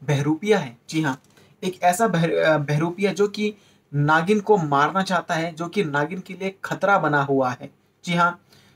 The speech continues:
आपको बता दें कि जो शरद मल्होत्रा हैं, जो कि चील का रोल कर रहे थे, वो COVID positive पाए गए थे, लेकिन अब home isolation उनको रखा गया था और उसके बाद अब उनकी जो report है,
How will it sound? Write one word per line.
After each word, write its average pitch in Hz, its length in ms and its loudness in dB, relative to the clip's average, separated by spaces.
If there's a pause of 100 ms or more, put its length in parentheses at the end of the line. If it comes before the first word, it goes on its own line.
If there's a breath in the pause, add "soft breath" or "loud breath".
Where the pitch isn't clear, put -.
(120)
आपको 160 340 0
बता 165 220 4
दें 175 180 -2
कि 185 120 -10
जो 170 140 -10
शरद 202 340 2
मल्होत्रा 160 380 -2
हैं, 147 100 -2
जो 160 60 -6
कि 165 100 -10
चील 190 320 -8
का 196 120 2
रोल 160 180 0
कर 156 160 -6
रहे 160 220 -4
थे, 165 140 -10
वो 165 140 -6
COVID 208 400 4
positive 147 360 0
पाए 147 280 2
गए 160 120 -2
थे, 165 120 -8 (520 soft breath)
लेकिन 170 180 0
अब 175 220 -2
home 202 180 2
isolation 156 500 0
उनको 151 380 -2
रखा 147 280 2
गया 170 180 -2
था 160 180 -4
और 156 360 0
उसके - 220 -4
बाद 175 180 4
अब 165 260 -2
उनकी 185 220 -2
जो 196 80 2
report 196 440 4
है, 190 180 -2